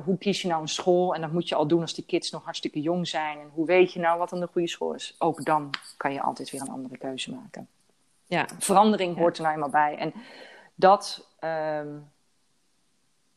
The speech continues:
Speaker 1: dat geeft mij, eh, eh, achteraf ook een bepaald soort, ehm, ja, net zoals comfort food, weet je wel, zo, zo, zo,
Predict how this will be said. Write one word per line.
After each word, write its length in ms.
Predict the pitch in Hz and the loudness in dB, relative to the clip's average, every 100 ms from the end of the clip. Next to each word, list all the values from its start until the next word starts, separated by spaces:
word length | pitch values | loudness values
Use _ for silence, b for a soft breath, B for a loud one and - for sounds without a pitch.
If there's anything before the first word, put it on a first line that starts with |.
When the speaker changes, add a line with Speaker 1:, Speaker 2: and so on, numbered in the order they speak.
| _ _ _ _ _ | _ _ _ _ _
Speaker 1:
dat 180 | 185 - | 4 6
geeft 400 | 202 180 - 175 | 6 6 4 0
mij, 300 | 160 160 - - _ - - - _ | 0 0 -6 -14 _ -10 -10 -16 _
eh, 200 | 147 151 139 | -6 -6 -8
eh, 100 | 139 139 - _ | -10 -14 -20 _
achteraf 720 | - 180 - 165 190 - - | 4 4 0 6 6 4 -2
ook 240 | - 175 - | 0 0 0
een 80 | |
bepaald 400 | 156 - 165 160 | -8 0 2 2
soort, 720 | - - 147 147 - - - _ _ _ _ _ _ _ _ _ _ | -2 -4 -4 -4 -8 -12 -12 _ _ _ _ _ _ _ _ _ _
ehm, 480 | - 135 139 139 - - - - _ _ _ _ _ _ _ B B B B B B | -16 -14 -14 -14 -12 -12 -14 -18 _ _ _ _ _ _ _ B B B B B B
ja, 460 | - 214 226 170 - _ _ _ _ _ _ _ _ _ | 6 8 8 6 -2 _ _ _ _ _ _ _ _ _
net 200 | 190 185 | -4 -2
zoals 280 | 202 175 - | 0 -2 4
comfort 400 | 226 226 240 - | 4 4 -2 -6
food, 420 | - 233 254 226 | -2 0 0 -2
weet 220 | 208 208 | -4 0
je 60 | 220 | -2
wel, 100 | 214 | -2
zo, 240 | 214 202 | -2 -4
zo, 280 | - 196 185 | -2 -2 0
zo, 220 | 202 196 | 4 4